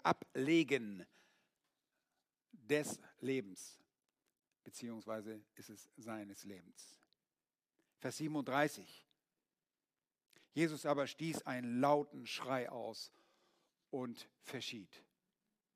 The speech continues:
Nochmals, Markus fokussiert sich nur auf diesen mittleren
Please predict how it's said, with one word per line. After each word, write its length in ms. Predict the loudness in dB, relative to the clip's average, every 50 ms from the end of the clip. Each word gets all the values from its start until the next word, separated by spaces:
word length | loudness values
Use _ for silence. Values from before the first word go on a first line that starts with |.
| _ _ _ _ _ _ _ _ _ _ _ _ _ _ _ _ _ _ _ _ _ _ _ _ _ _ _ _ _ _ _ _ _ _ _ _ _ -4
Nochmals, 580 | -4 -2 0 2 2 2 2 0 -2 -10 -12 _ _ _ _ _ _ _ _ _ _ _ _ _ _ _ _ _ _ _ _ _ _ _ _ _ -20 _ _ -2
Markus 480 | 0 2 2 2 0 -6 -10 -10 -12 -16 _
fokussiert 520 | -10 -8 -8 -8 -8 -6 -2 -2 -2 -2 -2
sich 180 | -8 -12 -10
nur 320 | -10 -8 -4 0 0 0 0
auf 120 | -2 -6
diesen 500 | -6 -6 -6 -6 -6 -6 -6 -6 -4 -2
mittleren 640 | -2 -2 0 0 0 0 0 -2 -4 -6 -6 -8 -10